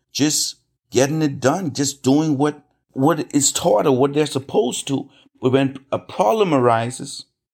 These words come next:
because you're consistently just doing, you're not thinking out of the box and you're not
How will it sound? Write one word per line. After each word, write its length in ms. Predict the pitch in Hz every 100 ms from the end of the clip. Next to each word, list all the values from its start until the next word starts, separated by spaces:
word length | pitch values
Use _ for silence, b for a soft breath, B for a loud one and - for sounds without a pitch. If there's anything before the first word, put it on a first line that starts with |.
| _
because 380 | 131 127 185 143
you're 80 | 139
consistently 1000 | 156 143 - 185 - 175 156 160 151 - b b
just 380 | - 143 131 - _ _ _ _ _
doing, 320 | 104 165 202 160
you're 80 |
not 200 | 151 143
thinking 320 | - 180 175 156
out 120 | 131
of 80 | 113
the 80 |
box 400 | 95 160 185 -
and 120 | 131 131
you're 80 |
not 200 | 139 139